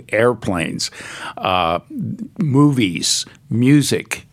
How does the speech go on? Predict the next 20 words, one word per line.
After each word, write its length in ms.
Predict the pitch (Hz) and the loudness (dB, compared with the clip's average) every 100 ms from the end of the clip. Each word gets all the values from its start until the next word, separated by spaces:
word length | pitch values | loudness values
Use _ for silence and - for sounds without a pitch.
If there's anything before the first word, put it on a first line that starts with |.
| _ _ _ _ _ - | _ _ _ _ _ -14
many, 720 | 233 285 - 131 156 175 165 | -14 -8 -2 2 2 4 2
many 320 | 135 120 127 | 2 2 0
walks 400 | 117 107 101 - | 2 2 2 0
of 140 | 101 107 | -4 -2
life, 340 | 110 - - - - | -4 -6 -10 -14 -8
and 180 | 117 117 | -2 -2
it's 220 | 110 - | -2 -4
accelerating. 960 | 104 - - 117 117 90 80 - - - - - | 0 -2 2 2 2 2 -2 -6 -10 -12 -14 -6
It's 240 | 117 - | -4 -2
getting 320 | 123 117 110 | 0 0 0
smarter, 580 | 104 110 101 98 87 76 | -2 -2 0 2 0 -2
and 220 | 110 110 | -4 -2
it's 160 | 110 - | -2 -4
clearly 480 | - 170 175 160 131 | -2 0 2 2 2
the 120 | 101 | -2
biggest 460 | 90 131 147 143 | 0 0 0 -2
disruption, 800 | - 120 110 98 95 113 95 95 - - - - - | -4 -2 0 0 0 -2 -2 -4 -10 -20 -20 -20 -6
uh, 80 | 92 - | -6 -2
technology 580 | 123 110 110 110 95 92 | -6 -2 0 0 0 -4
disruption 680 | 92 - 82 85 - 87 | -4 -2 -2 -2 -2 -2